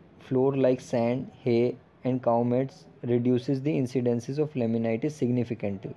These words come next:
This is research proved. Treatment, uh, with nsids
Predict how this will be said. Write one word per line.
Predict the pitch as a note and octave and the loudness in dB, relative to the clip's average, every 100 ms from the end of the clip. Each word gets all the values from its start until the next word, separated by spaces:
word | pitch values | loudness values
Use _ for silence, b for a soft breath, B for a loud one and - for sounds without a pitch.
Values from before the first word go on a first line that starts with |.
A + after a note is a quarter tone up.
| - | -8
This | C3+ C3+ | -4 0
is | D#3+ | 2
research | C#3 B2 B2+ A2+ - | 2 2 0 0 -2
proved. | A#2+ G#2 - - B B B B - - - - - - - - - - - - - - - - - - - - - - - - - | -2 -2 -6 -20 B B B B -20 -20 -20 -20 -20 -20 -20 -20 -20 -20 -20 -20 -20 -20 -20 -20 -20 -20 -20 -20 -20 -20 -20 -12 0
Treatment, | D3 D3+ D#3+ E3+ F3 E3+ | 2 2 2 2 2 2
uh, | F3+ F3 F3 - - - - - - - - | 4 6 4 0 -6 -20 -20 -20 -20 -20 -12
with | C3+ C3+ D3 - - - - - - - - - - - - | -2 0 0 -4 -18 -20 -20 -20 -20 -20 -20 -20 -20 -20 -10
nsids | C3+ B2 B2 B2 B2+ D3 D3+ - | -2 0 2 4 4 2 -4 -14